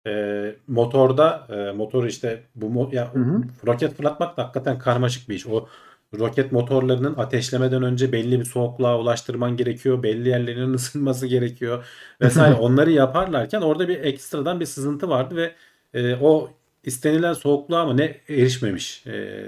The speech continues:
Speaker 1: şeyler. Ama onun da sonradan şey olduğu ortaya çıktı işte.
Speaker 2: Sensör
Speaker 1: E,
Speaker 2: arızası.
Speaker 1: sensör arızası olduğu ortaya çıktı. Belki
Speaker 2: Tamam.
Speaker 1: hani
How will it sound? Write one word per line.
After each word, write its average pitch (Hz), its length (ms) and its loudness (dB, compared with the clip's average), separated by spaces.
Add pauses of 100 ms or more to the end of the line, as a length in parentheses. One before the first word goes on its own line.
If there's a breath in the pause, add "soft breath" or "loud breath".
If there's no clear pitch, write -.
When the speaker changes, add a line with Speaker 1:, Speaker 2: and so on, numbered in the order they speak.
Speaker 1:
şeyler. 110 400 -6
Ama 156 160 2
onun 175 220 2
da 156 60 4
sonradan 165 420 0
şey 180 160 0
olduğu 110 280 4
ortaya 92 240 -6
çıktı - 240 -14
işte. 95 280 -12 (800 soft breath)
Speaker 2:
Sensör 139 400 6
Speaker 1:
E, - 20 6
Speaker 2:
arızası. 98 180 2
Speaker 1:
sensör 165 320 8
arızası 113 600 6
olduğu 101 260 0
ortaya 95 260 -4
çıktı. - 320 -6
Belki 120 140 2
Speaker 2:
Tamam. 127 140 4
Speaker 1:
hani 117 100 0